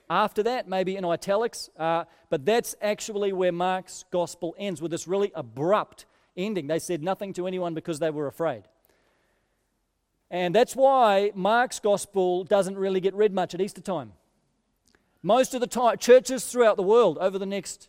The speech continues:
day are gonna read the resurrection story from Matthew and Luke and John, not from Mark.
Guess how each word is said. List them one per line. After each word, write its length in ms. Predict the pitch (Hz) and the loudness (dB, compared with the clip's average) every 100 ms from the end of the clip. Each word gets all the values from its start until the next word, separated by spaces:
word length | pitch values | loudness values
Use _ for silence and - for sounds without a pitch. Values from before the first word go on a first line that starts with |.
| - | -6
day 420 | 202 208 175 170 | 0 2 2 -2
are 160 | - 180 | -4 -2
gonna 180 | 202 180 | -2 -2
read 480 | 190 226 226 175 - | 0 0 0 -6 -4
the 100 | 175 | 0
resurrection 480 | 202 180 208 - 170 | 0 2 0 -2 -8
story 400 | - 208 185 170 | 0 2 2 0
from 240 | 175 165 | -4 -2
Matthew 480 | 202 214 - 208 208 | -2 -2 -4 -8 -6
and 140 | 180 175 | -8 -6
Luke 320 | 180 190 190 175 | -2 -2 -4 -10
and 160 | 165 | -6
John, 360 | 151 165 127 113 | -2 -2 -2 -6
not 180 | 170 170 | -8 -8
from 120 | 185 | -8
Mark. 340 | 180 135 - | -6 -8 -12